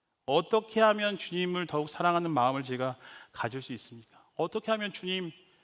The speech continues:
주님을 향한 마음 커질 수 있겠습니까? 근데 그때 갑자기 제 안에서 정말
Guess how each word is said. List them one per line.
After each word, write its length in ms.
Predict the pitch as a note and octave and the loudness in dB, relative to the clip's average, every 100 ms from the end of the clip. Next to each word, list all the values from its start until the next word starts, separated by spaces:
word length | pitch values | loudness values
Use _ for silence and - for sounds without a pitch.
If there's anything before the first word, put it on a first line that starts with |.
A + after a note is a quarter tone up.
| _ | _
주님을 320 | - F3 F#3 F3 | -10 -4 0 2
향한 220 | E3 D#3+ | 4 4
마음 220 | D#3+ D3+ | 4 2
커질 280 | D3 F#3 F3+ | 0 -6 -6
수 140 | - | -6
있겠습니까? 600 | B2 B2+ - - C3+ - _ _ _ _ _ _ _ _ _ _ _ _ _ | -8 -8 -12 -14 -20 -20 _ _ _ _ _ _ _ _ _ _ _ _ _
근데 100 | _ | _
그때 200 | B2+ C3+ | -8 -2
갑자기 360 | C#3 A#2+ - B2 | 0 0 -2 -4
제 180 | - A#2 | -4 -4
안에서 400 | A#2 A#2+ A2 A#2 | -4 -4 -8 -12
정말 460 | - A#2+ A#2+ A#2 | -12 -8 -6 -6